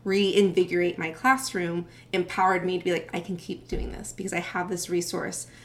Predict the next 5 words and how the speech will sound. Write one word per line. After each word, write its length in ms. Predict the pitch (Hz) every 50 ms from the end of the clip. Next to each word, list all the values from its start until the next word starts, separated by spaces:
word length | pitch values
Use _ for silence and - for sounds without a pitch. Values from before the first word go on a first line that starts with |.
| - -
that 320 | - 185 - - - - - -
enlivens 680 | 190 185 180 175 175 175 170 165 175 175 175 170 -
my 200 | 175 170 170 160
classroom." 640 | 160 - - 165 156 147 - - - - - - - - - - - - - - -
So 520 | - - - 202 190 175 170 170 160 -